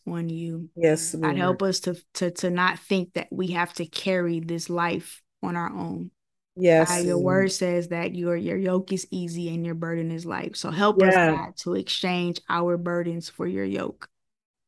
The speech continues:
Speaker 1: Help
Speaker 2: Yes,
Speaker 1: us,
Speaker 2: Lord.
Speaker 1: God, to experience freedom. Help us to experience peace.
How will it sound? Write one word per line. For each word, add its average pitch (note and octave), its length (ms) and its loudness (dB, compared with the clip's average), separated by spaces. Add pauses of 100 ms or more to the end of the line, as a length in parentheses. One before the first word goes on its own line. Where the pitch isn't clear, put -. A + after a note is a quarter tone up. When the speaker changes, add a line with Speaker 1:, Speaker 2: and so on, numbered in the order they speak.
(120)
Speaker 1:
Help G3+ 140 8
Speaker 2:
Yes, D#3 100 6
Speaker 1:
us, G3+ 60 6
Speaker 2:
Lord. F#3+ 100 0
Speaker 1:
God, F#3 320 4
to F3+ 160 -2
experience F3 760 -2
freedom. F3+ 600 -6 (160)
Help F#3+ 200 -4
us F3 120 -2
to F#3 100 -4
experience F3 680 -6
peace. - 600 -4